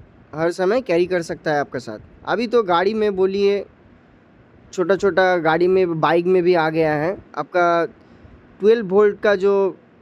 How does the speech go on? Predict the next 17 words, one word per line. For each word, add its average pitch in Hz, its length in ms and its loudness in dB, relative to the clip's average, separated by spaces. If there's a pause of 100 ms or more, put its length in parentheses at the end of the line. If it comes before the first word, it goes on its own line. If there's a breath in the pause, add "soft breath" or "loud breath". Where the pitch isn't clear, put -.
(220)
पंक्चर 180 460 -2
के 196 140 -2
लिए 196 380 2
जो 180 420 -2 (200)
एक, 170 140 -8 (760)
आ, 151 60 -6 (680)
आप 165 180 -4
feeling 196 320 0
कर 190 140 0
सकता 180 320 -2
है, 170 240 2
एआरओ 165 440 0
वाला 160 220 0
दे 156 160 -4
के 165 140 -4
रखता 151 380 -4
है, 147 200 -6